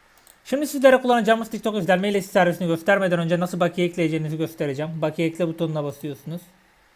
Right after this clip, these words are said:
Üçte güvenli ödeme, P T R mevcuttur. İster kart, ister havale ile ödemelerinizi yapabilirsiniz.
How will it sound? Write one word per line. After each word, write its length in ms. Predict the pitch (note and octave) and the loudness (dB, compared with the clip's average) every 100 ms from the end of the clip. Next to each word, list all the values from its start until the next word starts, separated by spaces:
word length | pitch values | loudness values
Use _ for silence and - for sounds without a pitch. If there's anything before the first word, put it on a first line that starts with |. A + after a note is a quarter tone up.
| _ _ _ _ _ | _ _ _ _ _
Üçte 300 | A#3+ A#3+ C4 | -2 4 4
güvenli 300 | A#3 A#3 A#3 | 6 4 4
ödeme, 320 | A#3 G3+ G#3+ | 2 2 2
P 200 | G#3 G3+ | 2 0
T 180 | G#3 F#3 | 4 4
R 40 | E3+ | 4
mevcuttur. 360 | D#3+ D#3 E3 | 0 -2 -4
İster 320 | D#3+ - F3 | -4 0 0
kart, 260 | G3 G3 G3 | 2 0 0
ister 280 | F#3 F#3 F3+ | -4 0 2
havale 360 | E3+ E3+ F#3 | 4 4 4
ile 100 | F#3 | 4
ödemelerinizi 600 | E3+ E3 D#3+ D#3 D#3 D#3 F3 | 2 2 -2 -2 -4 -2 -2
yapabilirsiniz. 720 | F3 D3+ D3+ D#3+ D#3+ E3 | -2 -4 -4 -6 -6 -10